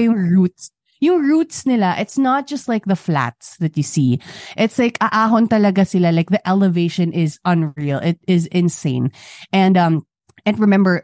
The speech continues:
Speaker 2: like, they do it on a bike, just a
Speaker 1: Mm-hmm.
Speaker 2: bike.
Speaker 1: Mm-hmm.
Speaker 2: So, <laughs> um, just remember that. But whenever I do watch these videos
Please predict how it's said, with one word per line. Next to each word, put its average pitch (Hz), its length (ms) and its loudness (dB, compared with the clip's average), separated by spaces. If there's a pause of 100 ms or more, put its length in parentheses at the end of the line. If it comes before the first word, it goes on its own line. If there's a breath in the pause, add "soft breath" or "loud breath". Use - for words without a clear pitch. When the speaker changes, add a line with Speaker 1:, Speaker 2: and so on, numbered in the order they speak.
Speaker 2:
like, 180 140 -2
they 202 100 2
do 196 100 2
it 202 160 -2
on 175 280 0
a 165 40 -2
bike, 127 520 -8 (120)
just 202 160 0
a 135 60 2
Speaker 1:
Mm-hmm. 135 80 0
Speaker 2:
bike. - 400 -4
Speaker 1:
Mm-hmm. 104 280 -2 (120)
Speaker 2:
So, 262 80 0 (1200 loud breath)
<laughs> - 0 -
um, 196 480 0
just 233 160 -6
remember 196 480 0
that. 139 300 -2
But 226 180 -2
whenever 294 320 -4
I 262 220 -2
do 202 280 0
watch 180 460 0
these 175 320 -2
videos 156 480 -2